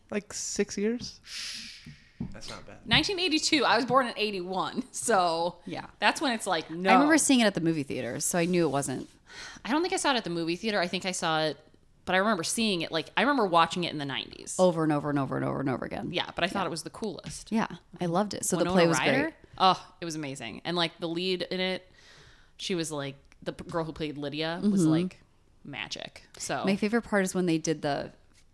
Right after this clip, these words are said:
Speaker 3: they stretched their faces out.
Speaker 2: Well, they didn't do that in the play.
Speaker 3: Well, obviously.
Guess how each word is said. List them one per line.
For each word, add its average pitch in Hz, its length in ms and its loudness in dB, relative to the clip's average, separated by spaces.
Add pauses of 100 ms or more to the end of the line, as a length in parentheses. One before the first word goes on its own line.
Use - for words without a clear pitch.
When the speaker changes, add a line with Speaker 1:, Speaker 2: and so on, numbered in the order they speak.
(100)
Speaker 3:
they 165 140 -6
stretched - 380 -2
their 151 120 0
faces - 400 -6
out. - 340 -4
Speaker 2:
Well, 208 80 -4
they 240 120 4
didn't 262 180 4
do 247 140 6
that 196 180 12
in 202 60 2
the 196 60 4
play. 233 200 6 (200)
Speaker 3:
Well, 202 60 12
obviously. 160 580 8